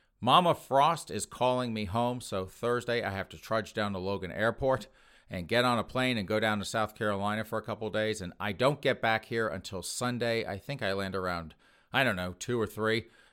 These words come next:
and I don't think I'm gonna have time to get any show prep done or anything. So what we're gonna do for next Sunday, a week from today,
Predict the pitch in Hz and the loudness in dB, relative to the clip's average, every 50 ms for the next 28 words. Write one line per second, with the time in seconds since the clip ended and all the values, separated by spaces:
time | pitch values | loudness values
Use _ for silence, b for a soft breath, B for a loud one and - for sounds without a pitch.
0 | b 98 98 95 92 95 82 123 120 120 - - - 120 117 117 104 104 101 95 | b -8 -4 -4 -4 0 2 2 2 2 0 -2 -4 -4 -2 0 0 0 0 0
1 | 95 101 98 - - - 113 110 107 101 - 92 87 107 101 - 110 107 95 90 | 0 -2 -4 -4 -4 -4 0 0 0 -2 -4 -4 -2 -2 -2 -2 -2 -6 -6 -4
2 | - - 131 123 113 - - 117 104 - - 117 107 104 104 101 101 101 98 - | -2 0 2 2 2 2 2 0 0 0 0 -2 -2 0 0 -2 -2 -4 -4 -6
3 | - 110 104 98 - 104 98 101 107 143 - - 147 123 139 131 120 104 82 131 | -4 -6 -6 -4 -4 -4 -4 0 2 0 0 0 0 -2 0 0 0 -2 0 0
4 | 135 139 139 131 - - 107 107 120 120 - - - - 143 151 185 190 160 123 | 0 0 0 -2 -2 -4 -2 -2 -2 -2 -2 -4 -6 0 2 2 2 2 2 2
5 | 107 98 104 107 - - 101 101 101 110 139 147 - - - 113 104 - - 104 | 2 2 2 0 -2 -4 -6 -6 -4 -2 -4 -4 -4 -8 -10 -10 -10 -8 -10 -8
6 | 90 104 110 107 107 107 107 b | -4 0 0 2 2 2 0 b